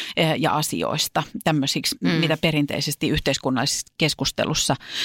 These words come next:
Speaker 1: puhutaan. Eli naiset voi puhua perheestä ja perheen ja työn yhteensovittavuudesta,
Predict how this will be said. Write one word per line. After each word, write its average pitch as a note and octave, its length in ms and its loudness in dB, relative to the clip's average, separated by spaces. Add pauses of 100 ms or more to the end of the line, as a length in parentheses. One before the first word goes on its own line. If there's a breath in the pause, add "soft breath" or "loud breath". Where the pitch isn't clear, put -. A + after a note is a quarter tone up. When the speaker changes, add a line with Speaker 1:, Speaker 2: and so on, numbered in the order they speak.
(160 loud breath)
Speaker 1:
puhutaan. D3+ 480 2
Eli D3+ 220 2
naiset F#3+ 420 2
voi D3 160 0
puhua D3 300 0 (120)
perheestä D3 640 0
ja C#3+ 220 2
perheen D#3 460 2
ja C#3+ 320 2
työn D3+ 280 2 (720)
yhteensovittavuudesta, D3 920 -2